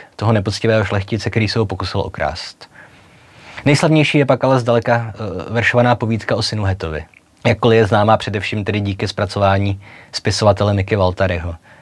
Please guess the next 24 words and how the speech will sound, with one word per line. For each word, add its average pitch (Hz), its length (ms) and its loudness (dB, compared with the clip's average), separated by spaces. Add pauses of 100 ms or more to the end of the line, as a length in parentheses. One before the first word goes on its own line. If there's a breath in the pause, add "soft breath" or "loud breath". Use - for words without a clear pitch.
(160 soft breath)
z - 80 -8
konce 98 300 2
první 98 300 2
poloviny 92 260 0
dvacátého 95 520 -2
století. - 540 -8 (800 loud breath)
Takže 110 220 4
pozor, 101 240 0
aby 92 140 0
se 95 220 -6
to 90 60 -6
nespletli. - 520 -6 (540 loud breath)
A 135 120 4
původní 120 460 4
egyptský 113 520 -4
Sinuhet, 110 760 -2
eh, - 40 -10 (320)
v 98 100 -12
tom 135 120 4
příběhu 135 300 4
je 143 60 4
služebník 131 480 0
faraonova 110 460 2
syna. 90 380 -6